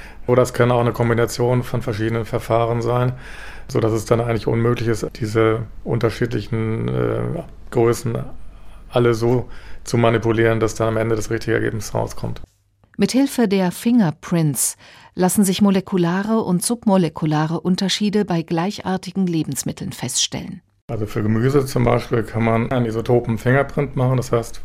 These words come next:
Speaker 1: man bestimmt die Isotopenverhältnisse mehrerer Elemente. Die häufigsten sind dann Wasserstoff, Sauerstoff, Schwefel, Stickstoff, Kohlenstoff. Wenn man die alle zusammenführt, dann hat man schon einen sehr genauen Fingerabdruck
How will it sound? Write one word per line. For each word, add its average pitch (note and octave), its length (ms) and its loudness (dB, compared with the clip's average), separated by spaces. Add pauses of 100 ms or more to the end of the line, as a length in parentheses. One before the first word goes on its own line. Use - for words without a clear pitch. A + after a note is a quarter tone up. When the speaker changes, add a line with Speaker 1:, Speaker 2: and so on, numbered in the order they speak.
Speaker 1:
man B2 160 0
bestimmt A2 340 -2
die B2 60 2
Isotopenverhältnisse A#2+ 880 0
mehrerer B2+ 400 4
Elemente. B2 560 2 (560)
Die A2+ 100 4
häufigsten A#2 640 0
sind A#2 320 -2
dann A#2 340 0
Wasserstoff, - 460 -6
Sauerstoff, A#2 640 -2 (300)
Schwefel, A#2+ 720 0 (100)
Stickstoff, - 540 -6
Kohlenstoff. C3+ 580 4 (1160)
Wenn B2+ 120 0
man A#2+ 120 2
die A#2+ 120 2
alle C3 180 2
zusammenführt, B2+ 1300 2
dann A#2+ 160 4
hat A#2+ 160 0
man A#2+ 120 0
schon A#2 360 -2
einen A#2+ 340 -2
sehr A#2 340 -2 (260)
genauen A#2+ 380 0
Fingerabdruck B2 760 2